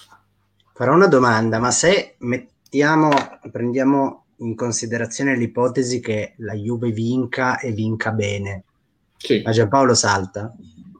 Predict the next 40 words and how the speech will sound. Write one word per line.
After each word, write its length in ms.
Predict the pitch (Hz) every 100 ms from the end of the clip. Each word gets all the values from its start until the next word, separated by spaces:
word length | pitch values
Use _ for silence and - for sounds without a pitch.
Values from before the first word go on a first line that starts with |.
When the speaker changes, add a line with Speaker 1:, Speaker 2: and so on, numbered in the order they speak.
| _ _ _ -
Speaker 1:
Potrebbe 540 | - 110 113 98 104 104
essere 360 | 104 - 101
il 60 | 98
momento. 720 | 101 104 98 98 90 110 113 _ _ _ _ _ _ - -
E 100 | -
comunque 320 | 131 143 139 143
il 140 | 123
perdere 380 | 151 139 135 131
il 80 | 123
derby 680 | 139 139 135 127 127 113 - _ _ _ _ -
in 180 | 120
casa 320 | - 127 120 117
Toro, 920 | 127 123 123 120 120 120 113 110 - _ _ _ _ _ _ - 113 - - _ 113
per 160 | 131 120
Mihajlovic 580 | 131 127 139 131 113 123
era 100 | 110
stata 220 | - 113
l'ultima 320 | 110 117 107
partita. 560 | 98 - 131 113 - -
Situazioni 460 | - 117 135 156 135
diverse, 440 | 143 147 120 113
però 160 | 143 143
è 40 |
per 180 | 135 113
dire, 220 | 127 -
Speaker 2:
Eh, 160 | - 254
Speaker 1:
può 200 | 165 -
Speaker 2:
eh, 40 | 139
Speaker 1:
volere 480 | 139 - 196 190 185
Speaker 2:
sì, 300 | 190 220 -
sono 140 | 156
situazioni 460 | 147 147 160 160 165
diverse, 500 | 156 156 170 208 160
però 300 | 143 147 156
è 80 | 143
una 160 | 160
situazione... 720 | 156 143 147 - 147 139 131 -
Ti 100 | 170
direi, 280 | 190 160
probabilmente, 680 | 151 170 180 180 180 180 185